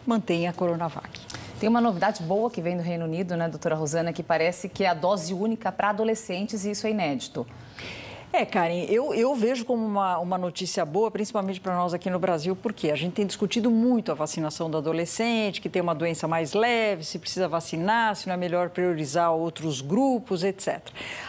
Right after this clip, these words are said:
Speaker 1: A hora que a gente analisa mortes de adolescentes no Brasil, não sei se vocês têm noção desse número, o Brasil tem quarenta e três por milhão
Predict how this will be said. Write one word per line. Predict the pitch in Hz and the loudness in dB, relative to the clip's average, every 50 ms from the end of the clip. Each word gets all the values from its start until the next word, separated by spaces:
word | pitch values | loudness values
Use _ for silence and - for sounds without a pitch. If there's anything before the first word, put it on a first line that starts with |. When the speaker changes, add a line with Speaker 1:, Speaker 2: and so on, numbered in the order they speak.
| - - | -2 0
Speaker 1:
A | 220 | 2
hora | 262 370 415 | 2 2 2
que | - 330 | 2 2
a | |
gente | 233 220 220 202 - | 2 2 2 2 2
analisa | 202 180 185 175 165 156 160 160 151 131 131 147 135 - - - - - - - - | 2 2 2 2 0 0 0 -2 -2 0 0 0 0 0 -2 -8 -18 -20 -20 -14 -8
mortes | - 175 175 196 208 226 226 196 - - - - 151 135 | -4 0 2 2 4 4 2 2 0 -4 -8 -8 -6 -2
de | - 170 | -2 -2
adolescentes | 143 151 160 156 151 - - 165 151 147 - - | 0 0 0 0 -2 -2 -4 -4 -4 -4 -4 -6
no | 151 | -6
Brasil, | 131 139 143 139 135 131 160 208 208 170 135 - - - | -4 -2 -2 -2 -2 -2 0 0 0 0 -2 -6 -10 -10
não | 185 160 147 | -10 -8 -8
sei | - - - | -4 -4 -4
se | 139 - | -2 -2
vocês | 165 156 - | -2 -2 -2
têm | - 170 156 | 0 0 0
noção | 143 147 143 - - 175 156 | 2 0 0 0 0 2 2
desse | 147 147 139 - 147 | 2 0 0 0 0
número, | 156 196 220 196 156 139 143 - - - - - - - | 2 2 2 2 2 -2 -4 -6 -10 -14 -14 -14 -6 -4
o | 170 | 0
Brasil | 147 180 175 170 170 247 233 | 2 2 2 2 2 -2 -2
tem | 240 208 185 165 | 0 -2 -2 -2
quarenta | - - 170 160 160 202 233 233 - | 0 2 2 2 2 2 0 0 0
e | 214 190 | 0 -2
três | - - 202 196 208 233 240 233 - | 0 0 2 2 2 0 -2 -4 -8
por | - - - 233 226 | -8 -2 0 2 4
milhão | 233 262 269 247 220 202 180 165 151 | 4 4 4 4 4 2 2 2 0